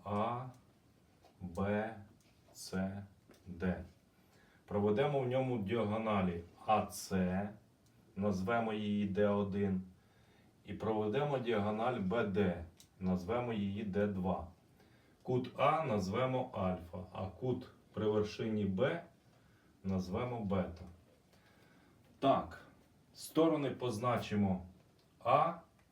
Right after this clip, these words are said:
ця сторона теж буде А, ця сторона Б, і ця сторона теж буде Б. Ми знаємо, що в паралелограмі протилежні сторони паралельні і рівні, так? Сума, е, кутів, які прилягають до однієї сторони,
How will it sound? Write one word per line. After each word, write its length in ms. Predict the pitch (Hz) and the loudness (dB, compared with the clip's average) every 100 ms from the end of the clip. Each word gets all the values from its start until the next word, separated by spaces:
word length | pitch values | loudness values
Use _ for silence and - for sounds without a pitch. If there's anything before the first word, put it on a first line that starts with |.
| _ _ _ - | _ _ _ -8
ця 200 | 104 95 | -4 -4
сторона 420 | - 104 98 98 | -2 -2 0 -2
теж 320 | 92 98 87 | -2 -2 -2
буде 320 | 82 90 90 - | -4 -8 -8 -4
А, 300 | 107 - - - - | 0 0 -2 -10 -10
ця 200 | - 101 | -2 -2
сторона 500 | - 95 92 90 90 87 | -2 -4 -2 0 -2 -2
Б, 260 | 107 - - - _ _ - _ - | 0 0 -2 -16 _ _ -20 _ -12
і 60 | |
ця 260 | 92 - 123 | -10 -6 -6
сторона 460 | - - 98 98 107 | -6 -6 0 0 0
теж 240 | - 101 | -2 -4
буде 300 | 92 95 92 | -2 -2 0
Б. 280 | 90 90 82 - - - | 0 -2 -6 -10 -20 -8
Ми 120 | 117 | -4
знаємо, 340 | 113 123 110 95 | 0 2 2 -2
що 200 | 92 95 | -2 -4
в 100 | - | -2
паралелограмі 800 | 107 107 104 104 101 113 110 | 0 2 2 2 4 4 4
протилежні 680 | 95 98 92 104 104 92 98 | 2 -2 0 2 2 2 -2
сторони 460 | 90 - 104 95 92 | -2 2 2 4 2
паралельні 720 | - 98 95 101 131 139 151 | 2 2 2 4 2 2 -4
і 240 | - 120 | -4 -2
рівні, 420 | 113 104 92 85 85 | 2 2 2 -2 -8
так? 300 | - 131 170 - - - - - - - | 0 0 0 -6 -20 -20 -20 -20 -20 -20
Сума, 720 | - - 160 151 131 107 92 - - _ - - | -8 0 6 6 6 4 0 -8 -20 _ -16 -4
е, 380 | 101 92 92 92 - | 2 4 4 0 -4
кутів, 520 | 110 - 135 101 - - - | -6 -2 -2 -2 -6 -18 -10
які 240 | 104 104 | -8 -4
прилягають 640 | 107 113 110 104 113 107 98 | -4 -2 0 2 4 4 4
до 80 | 104 | 2
однієї 500 | 95 107 107 101 92 | 2 -2 0 0 -2
сторони, 540 | - 104 110 135 185 | -2 0 0 0 -2